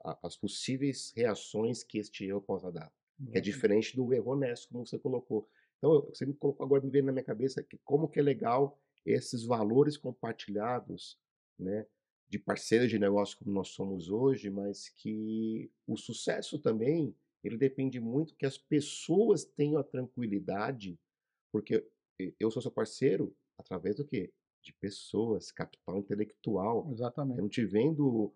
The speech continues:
Speaker 1: um produto manufaturado,
Speaker 2: Uhum,
Speaker 1: né?
Speaker 2: uhum.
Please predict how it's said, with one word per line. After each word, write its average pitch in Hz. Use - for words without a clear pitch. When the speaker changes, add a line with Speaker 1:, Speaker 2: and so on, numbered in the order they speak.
Speaker 1:
um 98
produto 98
manufaturado, 87
Speaker 2:
Uhum, 131
Speaker 1:
né? 113
Speaker 2:
uhum. 131